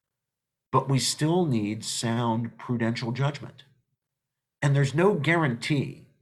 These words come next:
that the man or woman who has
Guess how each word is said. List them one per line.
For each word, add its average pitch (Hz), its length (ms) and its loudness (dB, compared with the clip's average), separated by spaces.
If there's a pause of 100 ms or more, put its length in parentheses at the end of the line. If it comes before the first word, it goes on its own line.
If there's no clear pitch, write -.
(500)
that 151 220 -4
the 156 60 -8
man 147 260 -2
or 104 60 -2
woman 110 420 -4 (1120)
who 151 220 4
has 160 720 -2